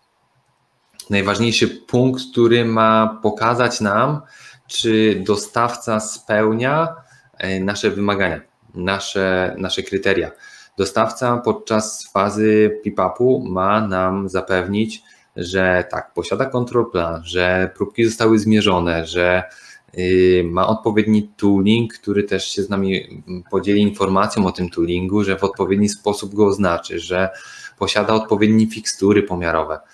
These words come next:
że pracuje na odpowiednim materiale. pipap to jest zebranie w jedno miejsce informacji, danych, które posłużą potwierdzeniu tego, że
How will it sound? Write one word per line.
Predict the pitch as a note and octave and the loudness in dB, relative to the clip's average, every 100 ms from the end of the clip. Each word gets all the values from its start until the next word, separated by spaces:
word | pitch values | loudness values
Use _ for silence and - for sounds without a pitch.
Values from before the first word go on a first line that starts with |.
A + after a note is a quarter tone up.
| _ _ _ _ - G2 | _ _ _ _ -4 -4
że | F2 G2 G2 F#2+ - | -2 0 2 0 -2
pracuje | - G2+ - A#2 A#2 | -4 -2 0 2 4
na | A2 - | 2 0
odpowiednim | G#2+ - F#2+ G#2 A2 | -2 0 2 4 4
materiale. | G#2 G2+ G2+ G2+ F#2 E2+ - _ _ _ | 4 2 0 0 2 0 -6 _ _ _
pipap | A#2+ B2+ C#3+ C#3+ - | -6 0 -2 -2 -2
to | A2 | 2
jest | G#2 G#2 - - - | 4 2 -2 -14 -10
zebranie | F#2 F#2+ F2+ F#2+ G#2 G#2 A2+ A2 | -4 0 0 2 0 0 0 0
w | F2 | -2
jedno | F#2 G#2+ A#2 B2+ | 0 0 2 0
miejsce | A2+ G2+ G2 - G#2+ | 2 2 0 -4 -6
informacji, | - A2 G#2+ A2 G#2 G2 F#2 - - A2 C3+ B2+ - _ _ - | 0 0 0 0 0 0 0 -2 -2 0 0 -4 -14 _ _ -12
danych, | F#2+ F#2+ F#2+ G2 A2+ | -4 0 0 0 0
które | - - G#2 G2 | -4 -2 0 0
posłużą | - G2 - A2+ A2 G#2+ G#2+ G#2 - | 0 -4 2 0 4 2 2 -2 -4
potwierdzeniu | G#2+ - A2 G2 A2+ A#2+ | -6 0 0 2 2 0
tego, | G#2 F#2 G2 B2 B2+ _ - | 0 0 2 0 -4 _ -14
że | F2+ F#2 F#2+ F#2 | -10 -2 0 0